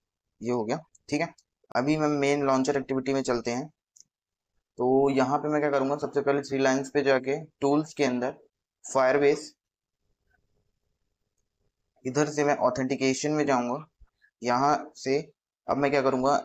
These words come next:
add to Firebase authentication एसडीके और accept changes करूँगा। ये हमारे लिए Firebase authentication की dependency को हमारे project में ऐड कर देगा। अभी जो है हमारी dependency हमारे project में ऐड हो चुकी है।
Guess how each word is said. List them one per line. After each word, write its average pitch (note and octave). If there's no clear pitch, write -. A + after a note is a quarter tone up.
add C3+
to C#3+
Firebase C3+
authentication C3
एसडीके B2
और A2+
accept C3+
changes A#2
करूँगा। -
ये D3
हमारे C#3+
लिए C#3+
Firebase B2+
authentication C3+
की C#3
dependency C3+
को C#3+
हमारे B2+
project C3
में C3+
ऐड B2+
कर C3
देगा। A#2+
अभी C3
जो D3+
है D3
हमारी C#3
dependency C3+
हमारे C3
project B2+
में C3
ऐड B2+
हो C3
चुकी A2+
है। A#2